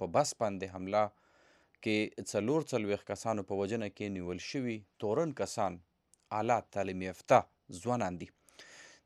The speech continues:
د تعلیم یافته ځوانانو دغه، ځانمرګي بریدونو، طرف ته راتګ او یا دغسې، د تشدد پیښو کولو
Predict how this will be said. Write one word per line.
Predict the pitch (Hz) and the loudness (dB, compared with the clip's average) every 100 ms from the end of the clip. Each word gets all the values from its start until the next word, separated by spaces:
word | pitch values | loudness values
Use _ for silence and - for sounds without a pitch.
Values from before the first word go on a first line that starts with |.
| 113 | 8
د | 143 151 147 | 10 10 12
تعلیم | 147 147 139 | 10 10 6
یافته | 139 - 156 127 | 6 10 8 10
ځوانانو | 127 123 147 156 143 135 113 | 8 8 8 6 4 0 2
دغه، | 107 110 110 107 - - 110 98 92 90 90 95 | 4 6 4 2 -10 -4 2 4 4 0 -2 -4
ځانمرګي | 107 113 104 113 113 113 92 | -2 -2 -4 -4 -4 -6 -6
بریدونو، | 98 92 110 107 104 98 - - 95 98 - | -8 -8 -6 -8 -10 -14 -18 -8 -6 -6 -4
طرف | 98 98 - | -2 0 0
ته | 95 | -2
راتګ | 87 127 123 120 95 | 0 0 -2 -4 -2
او | 98 98 | -2 0
یا | 101 101 98 _ 101 95 | 0 0 -4 _ -8 0
دغسې، | 113 107 - 101 98 - _ - 95 92 92 90 92 92 | 2 2 -2 -4 -4 -10 _ -6 -4 -4 -6 -8 -12 -8
د | 95 101 | -6 -6
تشدد | - 95 104 - | -6 -4 -6 -6
پیښو | 110 - 92 | -8 -8 -6
کولو | 98 131 123 | -4 -2 -4